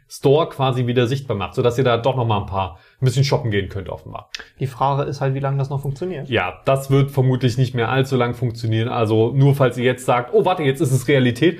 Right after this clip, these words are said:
Speaker 1: Manchmal verpasst man sowas ja so ein bisschen. Man da sagt so, „Ach, irgendwann wird's abgeschalten. Ich hol mir das Spiel irgendwann später.“ Jetzt wäre der Zeitpunkt, vielleicht noch mit dem Plugin das noch mal zu erledigen,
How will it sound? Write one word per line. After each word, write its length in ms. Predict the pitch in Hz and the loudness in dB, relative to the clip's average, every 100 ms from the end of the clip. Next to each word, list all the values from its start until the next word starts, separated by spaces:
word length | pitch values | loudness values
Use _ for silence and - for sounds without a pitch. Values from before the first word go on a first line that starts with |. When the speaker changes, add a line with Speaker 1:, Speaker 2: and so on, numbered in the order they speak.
| - | -2
Speaker 1:
Manchmal 420 | 143 143 143 139 143 - | -2 0 0 -2 -4 -4
verpasst 400 | 147 139 160 143 | -2 -2 -4 0
man 140 | 131 | 0
sowas 240 | 110 107 107 | 2 0 0
ja 120 | 98 | -2
so 100 | 101 | -2
ein 60 | 95 | -6
bisschen. 200 | - 107 | -6 -4
Man 140 | 104 | 0
da 180 | 120 135 | 0 2
sagt 180 | 131 - | 0 0
so, 120 | 139 | 0
„Ach, 260 | 113 123 | 0 0
irgendwann 480 | 147 175 147 127 143 | 2 2 4 0 2
wird's 160 | 127 - | -2 -2
abgeschalten. 680 | 120 - 131 117 113 117 - - | -4 -4 0 0 2 -2 -6 -4
Ich 120 | 170 | 2
hol 140 | 180 180 | 4 4
mir 100 | 165 | 4
das 140 | 147 | 2
Spiel 180 | 143 156 | 2 2
irgendwann 300 | 147 131 123 | 2 2 -2
später.“ 480 | - 139 139 139 139 - _ _ _ _ _ _ 143 | 0 2 2 0 -4 -16 _ _ _ _ _ _ 0
Jetzt 320 | 160 175 147 | 2 0 0
wäre 160 | 151 143 | 2 2
der 140 | 135 | 0
Zeitpunkt, 640 | - 131 139 139 135 135 | 0 -2 0 2 2 4
vielleicht 300 | 143 127 131 | 2 2 0
noch 100 | 135 | 0
mit 140 | 127 131 | 2 2
dem 120 | 117 | 0
Plugin 380 | 131 131 131 123 | 0 0 0 2
das 160 | 117 | 2
noch 100 | 123 | 2
mal 140 | 117 117 | 0 0
zu 140 | 120 | 0
erledigen, 500 | 120 123 135 131 135 | 2 2 2 2 0